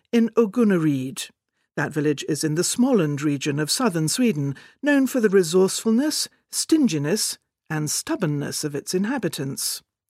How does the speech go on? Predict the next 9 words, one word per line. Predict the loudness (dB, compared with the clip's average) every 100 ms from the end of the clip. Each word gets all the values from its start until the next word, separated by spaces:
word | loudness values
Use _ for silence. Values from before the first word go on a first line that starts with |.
| _ _ _ _ _ -4
Mister | -2 0
Kamprad | 0 0 0 2 2 0 -2 _ -8
founded | 0 2 2 0
ikea | -2 -4 -4 0 0 0
aged | 2 2 2 -6 -10
seventeen. | -6 -4 -2 -2 -2 -4 -4 -8 -10 -12 _ _ _ _ -20 -10 -2
Well | 0
before | 2 2 0
that, | 0 -4 -6